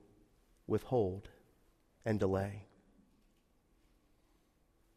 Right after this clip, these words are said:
So why these stories? Why, why, why these three? They're a merciful picture.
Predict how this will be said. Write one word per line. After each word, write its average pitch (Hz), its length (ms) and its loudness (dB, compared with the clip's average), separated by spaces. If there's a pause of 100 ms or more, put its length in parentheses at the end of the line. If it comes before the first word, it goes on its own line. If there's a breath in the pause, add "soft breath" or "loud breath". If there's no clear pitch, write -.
(2000)
So - 160 -2
why 151 160 10
these 135 200 8
stories? 101 1000 2
Why, 135 160 8
why, 143 220 12
why 151 260 12
these 139 300 6 (180)
three? 117 460 4 (1200 soft breath)
They're 156 140 10
a 151 40 10
merciful 139 400 6
picture. 95 460 -2